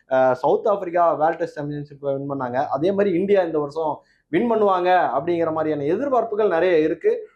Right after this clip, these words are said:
So கண்டிப்பா அதை பார்ப்போம். அதே மாதிரி இன்னொரு விஷயம் என்னன்னா, வேர்ல்டு டெஸ்ட் சாம்பியன்ஷிப்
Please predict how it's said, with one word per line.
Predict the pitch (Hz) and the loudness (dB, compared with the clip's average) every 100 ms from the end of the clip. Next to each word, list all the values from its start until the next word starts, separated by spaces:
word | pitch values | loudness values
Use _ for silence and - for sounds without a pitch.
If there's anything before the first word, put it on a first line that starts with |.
| _ | _
So | - 170 165 | 0 2 2
கண்டிப்பா | 143 156 160 170 165 | 0 -2 0 2 2
அதை | 143 113 | 0 0
பார்ப்போம். | 139 156 180 214 - - _ _ _ _ _ | 0 2 0 -2 -6 -20 _ _ _ _ _
அதே | - 165 277 | -4 2 2
மாதிரி | 269 220 214 | 4 2 2
இன்னொரு | 208 202 | 2 2
விஷயம் | 185 233 214 185 151 135 | 0 0 0 2 0 -2
என்னன்னா, | 156 202 180 175 175 - - - - | -2 -2 0 0 -2 -4 -18 -14 -2
வேர்ல்டு | 160 269 - | 0 2 0
டெஸ்ட் | 196 - | -2 0
சாம்பியன்ஷிப் | 170 165 160 160 | 0 0 -2 -4